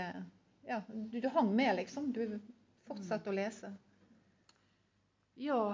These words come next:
Speaker 2: eh, altså, jeg kan tilbake i min barndom huske opplevelser jeg hadde på mitt rom, rett og slett.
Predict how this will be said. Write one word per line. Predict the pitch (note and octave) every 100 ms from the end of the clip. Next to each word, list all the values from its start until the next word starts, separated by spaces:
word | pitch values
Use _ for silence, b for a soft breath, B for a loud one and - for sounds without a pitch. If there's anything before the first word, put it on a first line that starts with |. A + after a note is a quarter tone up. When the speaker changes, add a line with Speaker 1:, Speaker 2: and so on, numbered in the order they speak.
| G#3+ B B -
Speaker 2:
eh, | G#3+ G#3
altså, | F#3+ A3 C4
jeg | C#4+ C#4+
kan | B3+ B3+
tilbake | A3+ A3+ B3 A#3+ G#3+
i |
min | A3+ G#3+ G3+
barndom | G#3 G3+ F#3 F3 F3
huske | G#3 G#3 - - - C3 - b b b b b b
opplevelser | - A3 B3 G#3+ F#3 E3 F#3+
jeg | G3+
hadde | G3+ G3 F3
på | F3 F3
mitt | F3+ F3 - F3+
rom, | F#3+ D3+ C#3+
rett | D3+ -
og | D#3+
slett. | - E3 - -